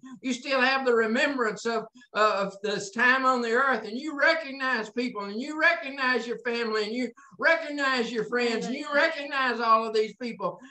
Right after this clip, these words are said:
Speaker 1: You, you don't go just in some limbo. A-, and Paul said to be absent from the body is to be
Speaker 2: Be
Speaker 1: present
Speaker 2: present
Speaker 1: with
Speaker 2: with
Speaker 1: the
Speaker 2: the
Speaker 1: Lord.
Speaker 2: Lord.
Speaker 1: A-, and, uh,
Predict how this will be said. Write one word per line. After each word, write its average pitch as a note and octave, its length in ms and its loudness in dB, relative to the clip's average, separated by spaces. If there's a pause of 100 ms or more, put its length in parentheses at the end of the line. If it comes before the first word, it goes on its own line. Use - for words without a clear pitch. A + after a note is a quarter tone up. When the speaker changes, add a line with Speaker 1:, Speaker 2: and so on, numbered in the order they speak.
(120)
Speaker 1:
You, B3 120 -6
you C4 220 -6
don't D#4 300 2
go C#4+ 240 4
just C4+ 300 -2
in B3 120 -6
some B3 320 0
limbo. A3+ 720 2 (260)
A-, G#3 200 -6
and G3+ 140 -6
Paul D4+ 360 4
said C4 400 -2
to A#3 80 0
be A#3+ 240 -2
absent C#4 520 -2
from G#3+ 200 -2
the G3 80 -2
body C#4 420 6
is A#3 200 2
to A3 80 -8
be A3 160 2
Speaker 2:
Be - 60 -4
Speaker 1:
present C#4+ 340 4
Speaker 2:
present C4+ 180 -2
Speaker 1:
with C4+ 140 4
Speaker 2:
with D4+ 80 0
Speaker 1:
the A#3+ 60 -4
Speaker 2:
the - 60 0
Speaker 1:
Lord. D#4+ 600 2
Speaker 2:
Lord. G#3+ 80 -12 (400)
Speaker 1:
A-, A3+ 280 -8
and, A3 280 0
uh, G3+ 220 0